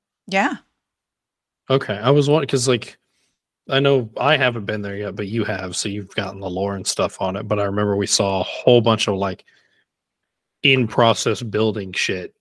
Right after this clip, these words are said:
Speaker 2: And
Speaker 1: Mm-hmm.
Speaker 2: obviously, like, there's, like, the whole Las Vegas vibe. So,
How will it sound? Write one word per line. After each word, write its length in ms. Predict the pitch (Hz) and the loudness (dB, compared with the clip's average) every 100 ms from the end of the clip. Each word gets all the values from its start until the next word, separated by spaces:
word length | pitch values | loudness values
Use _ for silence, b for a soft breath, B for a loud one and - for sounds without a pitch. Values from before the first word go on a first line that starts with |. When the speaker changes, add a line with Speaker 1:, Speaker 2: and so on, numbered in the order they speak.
| _ _ _ _ - | _ _ _ _ -6
Speaker 2:
And 120 | - | -2
Speaker 1:
Mm-hmm. 80 | 101 | 0
Speaker 2:
obviously, 440 | 147 - - 107 | 0 0 0 0
like, 200 | 101 101 _ - _ | -2 -6 _ -20 _
there's, 340 | 127 107 101 | 0 2 0
like, 200 | 113 107 | -2 0
the 80 | - | 0
whole 200 | - 113 | 2 2
Las 260 | 107 101 - | 2 0 -2
Vegas 400 | 117 107 104 - | -2 -2 -4 -4
vibe. 420 | - 92 90 98 _ b b b b | -2 -2 -4 -8 _ b b b b
So, 500 | - - 92 90 92 | -2 2 2 0 -4